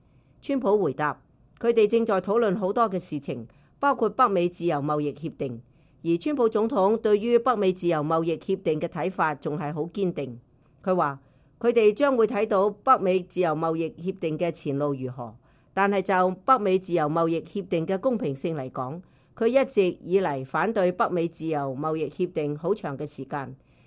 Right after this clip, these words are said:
佢嘅意思就係要明白，要重新談判。如果佢哋唔能夠達成交易，佢哋將會終止佢。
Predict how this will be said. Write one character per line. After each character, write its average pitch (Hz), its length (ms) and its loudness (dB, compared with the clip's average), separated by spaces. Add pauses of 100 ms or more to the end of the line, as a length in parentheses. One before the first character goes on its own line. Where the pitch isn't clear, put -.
(160)
佢 240 140 2
嘅 247 80 2
意 240 180 -4
思 269 300 -4
就 226 120 -2
係 180 180 -2
要 185 160 2
明 147 200 -2
白， 143 240 -6 (460)
要 233 320 6
重 185 240 -4
新 254 260 0
談 156 240 -4
判。 160 320 -2 (340)
如 185 120 2
果 269 160 4
佢 277 100 2
哋 214 140 4
唔 165 120 2
能 165 180 -2
夠 208 140 2
達 185 180 0
成 156 280 -6
交 208 220 2
易， 156 180 -2 (400)
佢 247 140 0
哋 220 140 6
將 262 240 2
會 202 100 8
終 226 240 2
止 170 140 -2
佢。 139 300 -4